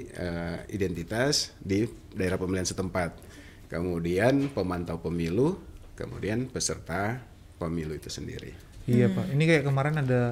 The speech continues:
Speaker 2: ribut-ribut nih. Di media juga kemarin sempat naik nih. Ada kayak kepala daerah, misalnya bagi-bagi bantuan lah untuk covid segala macam. Terus nanti ada foto dia atau segala macam.
Speaker 1: Mm-mm.
Speaker 2: Apakah itu bagian dari pelanggaran juga, Pak?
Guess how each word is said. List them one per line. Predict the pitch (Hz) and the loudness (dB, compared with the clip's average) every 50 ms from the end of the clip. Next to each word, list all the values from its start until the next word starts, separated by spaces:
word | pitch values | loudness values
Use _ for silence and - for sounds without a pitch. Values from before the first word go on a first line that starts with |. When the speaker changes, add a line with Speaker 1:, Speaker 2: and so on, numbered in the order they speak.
| - - | -2 -2
Speaker 2:
ribut-ribut | - 123 123 120 120 127 123 120 123 123 120 127 131 | 0 2 4 4 4 4 4 6 6 6 6 6 4
nih. | 131 123 117 113 113 107 110 - - | 4 4 2 2 2 0 -2 -6 -4
Di | 135 117 117 | -2 0 2
media | 113 113 117 117 113 117 120 127 | 2 4 4 4 4 6 6 6
juga | 123 127 113 113 | 6 6 4 2
kemarin | - 113 113 117 117 123 | 2 2 2 2 2 0
sempat | 120 127 120 110 - | 0 0 -2 -2 -2
naik | 117 120 117 117 120 120 | 0 2 2 4 4 4
nih. | 117 117 113 110 110 | 2 2 0 0 -2
Ada | - 123 117 113 117 | -2 -2 0 0 0
kayak | 110 110 117 117 113 110 107 - - - - - - - - - - - - - - | 0 0 0 -2 -2 -2 -4 -8 -12 -18 -20 -20 -20 -20 -20 -20 -20 -20 -18 -18 -16
kepala | - - - 110 110 110 | -12 -6 -2 -2 0 0
daerah, | 107 113 113 113 113 113 113 117 120 123 139 139 - | 0 2 2 2 4 4 4 4 4 4 2 0 -2
misalnya | - 113 113 117 117 120 | -4 -4 -2 0 2 2
bagi-bagi | 117 120 110 117 110 110 110 107 107 110 110 110 110 110 110 107 110 107 107 - - - - - - - - - - | 4 4 4 2 2 0 0 -2 -4 -4 -4 -4 -4 -4 -4 -4 -6 -6 -8 -12 -14 -18 -18 -20 -20 -20 -20 -18 -12
bantuan | - - 127 123 120 123 131 151 165 180 175 | -4 0 2 4 4 6 10 10 12 12 10
lah | 156 135 117 | 10 6 4
untuk | 117 113 127 117 | 2 0 -2 0
covid | - 123 117 131 113 | 0 0 0 0 0
segala | - 131 113 123 117 117 | 0 2 4 4 6 4
macam. | 113 120 117 110 - 117 | 4 2 0 0 0 -2
Terus | 113 110 120 120 117 - | -2 0 0 0 0 0
nanti | 120 113 110 110 117 | 0 -2 -2 -2 -2
ada | 110 110 117 | 0 0 -2
foto | 110 - 120 113 - - 113 | 0 0 0 0 0 0 -2
dia | 110 110 113 117 117 113 | 0 0 2 2 0 0
atau | 113 - | 0 -2
segala | 107 - 117 107 117 110 113 | -2 -2 0 0 0 0 0
macam. | 113 113 113 107 104 110 | 0 0 0 -2 -2 -4
Speaker 1:
Mm-mm. | 113 104 104 | -4 -4 -4
Speaker 2:
Apakah | 104 107 123 131 - - 131 127 | -2 0 0 2 2 2 2 2
itu | 123 - 135 | 2 4 4
bagian | 135 135 123 123 131 127 | 6 6 6 6 6 6
dari | 123 127 127 127 | 6 6 4 4
pelanggaran | 131 127 127 127 127 123 127 127 131 123 | 4 4 2 4 4 4 6 6 6 4
juga, | 127 131 131 123 117 | 4 2 2 2 2
Pak? | 107 120 - | 0 -2 -8